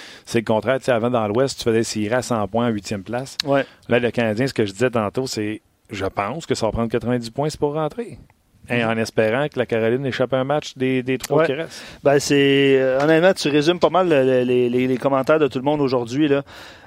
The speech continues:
Speaker 2: Euh, Pat, il réagit là-dessus sur justement les, euh, les séries. Il dit toujours d'accord avec, avec Pierre, mais pas nécessairement au jeu, euh, d'accord pour l'an prochain du côté du Canadien,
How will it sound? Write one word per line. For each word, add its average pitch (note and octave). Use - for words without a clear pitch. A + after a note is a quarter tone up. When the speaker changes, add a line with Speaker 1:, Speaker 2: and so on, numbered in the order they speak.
Speaker 2:
Euh, A#2+
Pat, D#3+
il B2
réagit C#3+
là-dessus E3
sur C3+
justement C#3
les, C3+
euh, A2+
les C#3+
séries. C#3+
Il E3
dit B2+
toujours D3+
d'accord D#3
avec, D3+
avec B2
Pierre, D#3+
mais C#3
pas F3
nécessairement D#3+
au C#3
jeu, C#3+
euh, B2+
d'accord C#3+
pour D#3
l'an D3
prochain C3+
du D3+
côté C#3
du C3+
Canadien, C3